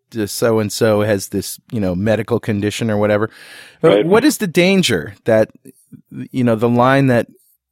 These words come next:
Speaker 1: is crossed, that creepy line? What is that creepy line? And what, what kinds of things, you know, if there were no legislation or if there were no ethics involved,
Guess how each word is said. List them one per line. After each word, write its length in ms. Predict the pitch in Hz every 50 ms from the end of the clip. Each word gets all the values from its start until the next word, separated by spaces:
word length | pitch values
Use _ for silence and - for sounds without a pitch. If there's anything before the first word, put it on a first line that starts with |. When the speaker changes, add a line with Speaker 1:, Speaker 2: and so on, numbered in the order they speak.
| _ _ _ _
Speaker 1:
is 300 | - - 123 113 - -
crossed, 520 | - - - 127 117 90 78 - - -
that 140 | 120 104 -
creepy 340 | - - 135 123 - 127 110
line? 260 | 101 92 85 90 95
What 160 | 131 165 196
is 180 | 226 196 - -
that 280 | 120 85 76 - _
creepy 360 | - - 120 110 107 - 95
line? 280 | 92 90 85 85 82 85
And 100 | 95 107
what, 200 | 127 147 151 -
what 160 | 170 196 -
kinds 260 | - 226 233 220 -
of 80 | 202 165
things, 460 | - - 175 170 160 160 147 - - - _ - - - - - - _ _ _ _ _ _ _ _ _ -
you 260 | - - - 147 139
know, 160 | 139 135 123
if 340 | 117 120 127 127 - - -
there 300 | 135 117 117 135 131 127
were 440 | 123 117 117 131 139 147 151 147 139
no 680 | 135 123 117 113 113 113 110 110 113 110 92 90 - - -
legislation 840 | - 123 113 113 107 101 104 - - - 110 101 101 - - 151 160 165
or 140 | 151 147 139
if 60 | 135
there 140 | 143 139 127
were 160 | 123 120 117
no 180 | 110 101 98 101
ethics 400 | 123 175 - - - - - -
involved, 580 | 104 87 82 82 92 85 82 85 104 123 -